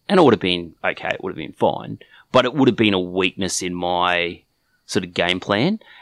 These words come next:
And it, it just baffles me that you have these, you know, D'Antoni has these really, like, he just wants to run the offense, right? Then go and get a Tibbs. Go and get a Tibbs to be <laughs> your assistant coach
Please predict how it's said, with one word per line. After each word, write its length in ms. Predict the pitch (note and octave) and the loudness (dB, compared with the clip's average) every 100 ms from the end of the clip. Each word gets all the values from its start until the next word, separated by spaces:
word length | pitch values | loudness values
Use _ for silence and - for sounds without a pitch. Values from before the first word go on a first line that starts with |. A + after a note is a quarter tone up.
| - | -8
And 120 | D#3+ | -4
it, 80 | D3+ - | -4 -6
it 100 | - | -8
just 300 | F3+ - - | -8 -8 -4
baffles 420 | A2 C3 D3 G#2+ | -4 2 0 2
me 200 | G2+ F#2+ | 0 0
that 200 | F2+ - _ _ _ | 0 -4 _ _ _
you 160 | A#2+ G#2+ | -4 0
have 240 | B2+ A#2+ | 2 2
these, 420 | B2 A2 G2 - - _ _ - | 2 2 0 -6 -10 _ _ 2
you 80 | C3 | 2
know, 100 | G2 | 4
D'Antoni 640 | C3 A2+ G2 B2 A#2 F2+ | 2 2 0 0 2 0
has 220 | G#2 G2 | -2 -2
these 240 | G2+ F#2 F2+ | -2 -6 -8
really, 880 | G#2 A#2 B2+ C3+ A#2 G#2+ G2+ F2 - _ _ - | -6 0 6 8 8 4 2 -6 -12 _ _ 0
like, 260 | A2+ - | 2 2
he 220 | A2 C#3 C#3 | 0 2 2
just 220 | C3+ - | 2 4
wants 180 | B2+ - | 2 4
to 60 | |
run 220 | G2 G2+ G2 | 2 4 4
the 80 | |
offense, 420 | F2+ A2+ - D2 D#2 | 2 2 0 -4 -2
right? 180 | D#2+ - | -2 4
Then 160 | D#3+ D#3 | 6 8
go 220 | D3+ F3+ | 6 6
and 80 | E3 | 4
get 140 | D3+ | 4
a 60 | A2 | 4
Tibbs. 600 | - D#3 G2+ - - - _ | 2 2 2 -4 -8 -8 _
Go 140 | B2 D3 | 4 4
and 100 | F3+ | 4
get 120 | F3 | 0
a 60 | A#2 | 0
Tibbs 380 | - B2+ C#3+ - | 2 2 2 0
to 100 | A2 | 0
be 160 | A#2+ | 2
<laughs> 180 | A#2 - | 2 4
your 80 | C#3 | 2
assistant 540 | - - - - - | 2 -2 -4 -6 -8
coach 600 | - - A2+ - - - | -2 2 2 0 -2 -2